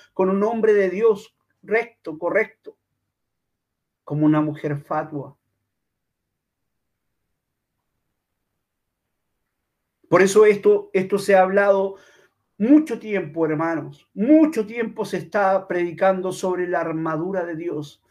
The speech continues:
pero esto conlleva a un compromiso de usted y de mí, a un compromiso de ser un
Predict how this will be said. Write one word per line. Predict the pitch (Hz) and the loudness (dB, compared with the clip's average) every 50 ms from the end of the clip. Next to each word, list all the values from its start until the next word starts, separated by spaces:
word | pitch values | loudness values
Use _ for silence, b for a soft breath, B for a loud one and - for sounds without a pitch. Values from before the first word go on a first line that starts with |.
| B B B B B B | B B B B B B
pero | 170 180 180 208 | 4 6 6 6
esto | 240 233 233 277 254 220 | 4 2 0 -4 0 4
conlleva | 226 220 202 202 196 175 147 - 269 294 302 285 262 208 180 - 180 180 - - _ _ _ _ | 4 4 4 4 0 -2 -2 -2 0 4 4 4 4 4 2 2 0 -2 -6 -12 _ _ _ _
a | - 180 | -2 -2
un | 175 160 170 | -2 -2 -2
compromiso | - 196 180 156 143 175 170 165 165 170 190 240 240 - - - - 131 - _ _ _ _ _ _ _ _ _ _ _ _ _ _ _ _ _ _ _ _ _ _ _ _ _ _ _ _ _ _ _ _ _ _ _ _ _ _ _ _ _ _ _ - | -4 -4 -2 -4 -4 -4 -4 -2 -2 -2 -2 -4 -4 -8 -10 -14 -16 -18 -20 _ _ _ _ _ _ _ _ _ _ _ _ _ _ _ _ _ _ _ _ _ _ _ _ _ _ _ _ _ _ _ _ _ _ _ _ _ _ _ _ _ _ _ -10
de | - 135 131 131 160 156 156 156 | -8 -8 -4 -2 0 2 2 2
usted | 151 143 143 - _ - 180 196 202 202 202 202 202 202 165 165 160 - - | 2 0 -2 -6 _ -4 0 2 4 4 4 4 2 0 -2 -8 -16 -14 -8
y | - 160 160 | -6 -4 -2
de | 165 165 160 | 0 0 0
mí, | 151 165 180 180 165 143 143 - _ _ _ _ _ _ _ _ _ _ _ _ _ _ _ _ _ _ _ _ _ - | 0 0 0 -2 -2 -4 -6 -8 _ _ _ _ _ _ _ _ _ _ _ _ _ _ _ _ _ _ _ _ _ 2
a | 143 | 2
un | 151 160 147 | 4 4 2
compromiso | 156 165 156 147 143 170 170 151 151 180 233 277 269 214 - - - 147 135 139 147 _ _ _ _ _ _ _ _ _ _ | 0 -2 -2 -2 -2 -2 0 0 0 0 0 -2 -2 -4 -6 -8 -8 -8 -8 -8 -14 _ _ _ _ _ _ _ _ _ _
de | - 139 156 165 | -2 2 2 2
ser | 160 - 190 190 196 208 202 - - _ _ _ _ _ _ _ _ _ _ _ _ _ _ _ _ - | 2 4 4 4 4 4 2 0 -8 _ _ _ _ _ _ _ _ _ _ _ _ _ _ _ _ -4
un | - 170 175 175 170 170 - | 0 0 0 0 -2 -6 -12